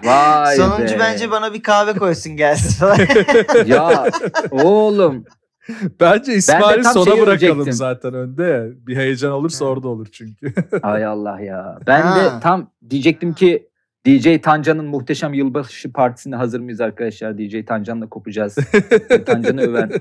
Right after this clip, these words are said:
Speaker 2: Evet.
Speaker 1: Ee, senin yani bu, e, söyleyeceğin,
Speaker 2: Evet,
Speaker 1: söylediğin şeyleri
Speaker 2: biraz
Speaker 1: tamamladık
Speaker 2: fair
Speaker 1: ama
Speaker 2: play
Speaker 1: kısmet
Speaker 2: uymadı.
Speaker 1: değilmiş.
Speaker 2: Ya da
Speaker 3: O
Speaker 2: şöyle
Speaker 3: zaman
Speaker 2: mi?
Speaker 3: dur, ben, ben şimdi
Speaker 2: Yapsak,
Speaker 3: kötü hissettim.
Speaker 2: ben,
Speaker 3: Tamam, ben
Speaker 2: ben
Speaker 3: başlayayım.
Speaker 2: başlayayım. Çünkü benim bir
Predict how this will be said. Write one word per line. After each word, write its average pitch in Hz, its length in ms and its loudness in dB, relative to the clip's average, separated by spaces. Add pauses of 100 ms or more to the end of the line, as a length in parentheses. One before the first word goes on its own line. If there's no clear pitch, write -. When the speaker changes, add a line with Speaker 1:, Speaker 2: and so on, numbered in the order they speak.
(400)
Speaker 2:
Evet. 135 320 -8 (200)
Speaker 1:
Ee, 107 220 -4
senin 123 440 -4
yani 104 360 -6
bu, 101 280 -10
e, - 500 -18
söyleyeceğin, 98 400 -10
Speaker 2:
Evet, - 100 -16
Speaker 1:
söylediğin 110 320 -6
şeyleri 113 240 -8
Speaker 2:
biraz 123 140 -12
Speaker 1:
tamamladık 101 180 -10
Speaker 2:
fair 135 200 -8
Speaker 1:
ama 151 100 -14
Speaker 2:
play 131 180 -8
Speaker 1:
kısmet 156 180 -6
Speaker 2:
uymadı. 147 280 -10
Speaker 1:
değilmiş. - 260 -10 (240)
Speaker 2:
Ya 170 140 -2
da 220 40 4
Speaker 3:
O 254 40 2
Speaker 2:
şöyle 175 160 -2
Speaker 3:
zaman 156 220 2
Speaker 2:
mi? 156 60 -2
Speaker 3:
dur, 147 240 0
ben, 170 260 2 (260)
ben 165 160 4
şimdi 175 380 -4
Speaker 2:
Yapsak, 143 260 0
Speaker 3:
kötü 208 140 -4
hissettim. 147 400 -4
Speaker 2:
ben, 190 140 4
Speaker 3:
Tamam, 139 200 0
ben 147 140 -2
Speaker 2:
ben 143 80 -8
Speaker 3:
başlayayım. 202 260 0
Speaker 2:
başlayayım. 180 640 -2
Çünkü 165 300 -14
benim 190 280 -8
bir 202 60 -10